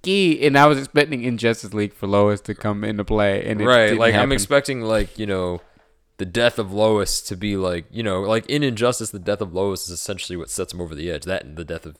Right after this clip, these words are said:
Speaker 2: his unborn child, like,
Speaker 1: Yeah.
Speaker 2: that sets him off, you know,
Speaker 1: Yeah.
Speaker 2: like, so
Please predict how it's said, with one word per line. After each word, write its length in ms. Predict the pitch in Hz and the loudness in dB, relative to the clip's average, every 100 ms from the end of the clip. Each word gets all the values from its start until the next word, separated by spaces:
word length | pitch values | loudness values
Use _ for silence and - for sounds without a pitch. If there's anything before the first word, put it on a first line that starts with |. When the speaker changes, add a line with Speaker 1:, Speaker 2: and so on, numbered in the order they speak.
| _ _ | _ _
Speaker 2:
his 160 | - 82 | -16 -12
unborn 440 | 82 82 80 71 - | -12 -10 -12 -12 -10
child, 300 | - 67 - | -8 -8 -8
like, 180 | 80 - - _ | -10 -10 -18 _
Speaker 1:
Yeah. 180 | 90 82 87 | -14 -10 -4
Speaker 2:
that 180 | 98 - | -2 0
sets 320 | - - - | -2 -2 -2
him 120 | 90 | -2
off, 320 | 98 76 73 82 | -2 -2 -6 -12
you 100 | 76 | -12
know, 220 | 80 85 | -10 -8
Speaker 1:
Yeah. 80 | 85 | -8
Speaker 2:
like, 160 | 80 - _ _ | -10 -14 _ _
so 380 | - 104 92 | -6 -4 -4